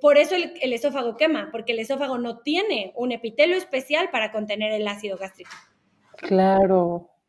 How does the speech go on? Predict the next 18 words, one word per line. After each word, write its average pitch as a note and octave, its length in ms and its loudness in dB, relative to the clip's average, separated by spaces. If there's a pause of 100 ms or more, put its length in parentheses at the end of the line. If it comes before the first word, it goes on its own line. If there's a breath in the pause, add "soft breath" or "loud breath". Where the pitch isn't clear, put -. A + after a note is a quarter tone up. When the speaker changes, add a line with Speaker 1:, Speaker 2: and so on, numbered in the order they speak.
(160)
Speaker 1:
¿Ah? D#4 180 -4 (520 soft breath)
Después, C4 380 4
si B3+ 140 -4
yo D4 120 4
me F#4 140 2
voy F#4 140 0
al F4 120 4
intestino C#4 420 -2
delgado C4 340 2
y C4 60 4
al A3+ 140 0
intestino G#3 500 0
grueso, C#4 500 0
vas C4 220 0
a - 20 4
empezar A#3+ 380 0
a B3 40 0
encontrar B3+ 680 0